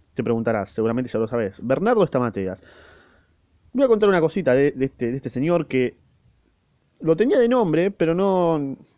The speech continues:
nunca leí nada de él. Lo tenía de nombre por los libros que veo en los puestos de diario, sobre todo, porque trabajo en la calle y veo mucho los puestos de diarios, y los veía siempre por ahí y dije, y, y, y es como que los nombres eran muy interesantes,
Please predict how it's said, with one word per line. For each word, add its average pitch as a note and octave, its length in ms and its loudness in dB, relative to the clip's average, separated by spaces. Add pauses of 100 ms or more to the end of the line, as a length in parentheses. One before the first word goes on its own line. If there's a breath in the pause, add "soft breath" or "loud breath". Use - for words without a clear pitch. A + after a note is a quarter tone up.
(180)
nunca F#3 260 2
leí E3+ 140 4
nada E3 260 2
de A#2+ 100 2
él. A2 120 -4
Lo A#2+ 120 -2
tenía D#3 220 -4
de D3+ 80 -4
nombre D3+ 360 -2
por G#2+ 320 -6
los A2 200 -4
libros D3+ 240 -2
que A#2 100 -4
veo C#3 120 0
en C3 60 -2
los A2+ 100 -4
puestos B2+ 280 -2
de A2 80 -2
diario, A#2+ 540 0
sobre G2+ 260 -8
todo, A#2+ 380 0
porque F#2 180 -10
trabajo G#2+ 320 -6
en G#2 60 -6
la G#2 80 -6
calle C3 240 -6
y G2+ 100 -6
veo A2 240 -2
mucho A2+ 380 -4 (640 soft breath)
los - 100 -12
puestos A#2 280 -4
de A#2+ 60 -4
diarios, D#3+ 520 2
y B2 120 -2
los B2+ 140 2
veía F3+ 220 4
siempre F#3+ 320 -4
por D#3 100 0
ahí A3 220 0
y F#3 100 0
dije, D#3 420 -2 (600 soft breath)
y, D#3+ 80 -6
y, D3+ 260 -2
y F3 40 2
es F3+ 60 -2
como E3 200 0
que C3 140 2
los C3 160 0
nombres F3 420 0
eran D#3+ 140 0
muy D#3+ 280 -2
interesantes, D3+ 880 -4